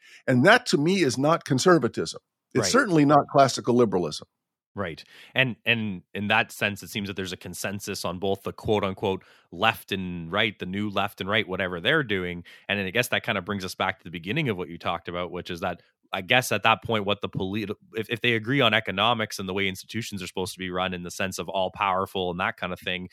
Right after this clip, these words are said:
Speaker 2: industrial policy, what have you, I guess the political arena at that point is left to just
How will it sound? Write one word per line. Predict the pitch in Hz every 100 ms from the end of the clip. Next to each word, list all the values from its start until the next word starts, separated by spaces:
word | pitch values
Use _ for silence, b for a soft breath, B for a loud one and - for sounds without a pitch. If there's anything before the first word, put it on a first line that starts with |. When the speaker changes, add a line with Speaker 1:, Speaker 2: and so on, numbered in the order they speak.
| B
Speaker 2:
industrial | 95 92 107 104 90
policy, | 98 92 - 87
what | 90 95
have | 87 95
you, | 127 98 B B -
I | 92
guess | 117
the | -
political | 107 104 113 120 107
arena | 95 101 101
at | 90
that | 104 117 -
point | 95 92
is | 87
left | 95 95 -
to |
just | 80 95 -